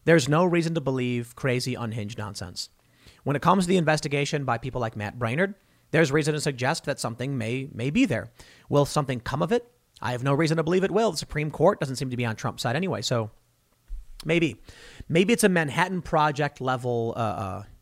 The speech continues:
project, and something crazy will happen.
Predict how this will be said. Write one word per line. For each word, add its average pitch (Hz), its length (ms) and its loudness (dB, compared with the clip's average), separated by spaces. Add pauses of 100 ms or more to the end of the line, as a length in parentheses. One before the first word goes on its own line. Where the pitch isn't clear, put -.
(160)
project, 202 520 2 (560)
and 135 160 -2
something 156 360 0
crazy 147 320 0
will 131 120 -2
happen. 104 340 -6